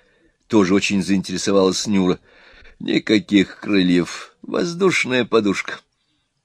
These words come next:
Паровоз спускает под себя мощную струю отработанного пара, и по пару, по пару". Иван засмеялся. "Премию большую могут дать за такую механизацию".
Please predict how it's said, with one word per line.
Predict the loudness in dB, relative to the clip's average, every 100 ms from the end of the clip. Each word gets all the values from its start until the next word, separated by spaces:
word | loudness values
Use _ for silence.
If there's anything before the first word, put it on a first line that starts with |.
| _
Паровоз | 2 4 8 6 4
спускает | 2 2 2 2 6 6 6 2
под | 0
себя | 0 2 2
мощную | 6 6 4 0 0 0 -2
струю | -2 0 4 4
отработанного | 4 2 2 4 4 4
пара, | 4 8 10 10 10 8
и | 6 -4
по | -2 4 6 4
пару, | 4 6 6 4 2 0 -6 _ -2
по | -2
пару". | 0 -2 0 -4 -6 -10 _ _ _ _ _ _ _ -8
Иван | -4 -2 -4
засмеялся. | -8 -8 -6 -6 -8 -14 -18 _ _ _ _ _ _ _ _ _ _ 4
"Премию | 8 10 8 6 6 6
большую | 6 6 6 0 2
могут | 2 2 4
дать | 6 6
за | 4
такую | 0 6 6 8 6
механизацию". | 2 -2 -2 4 6 6 2 -2 -4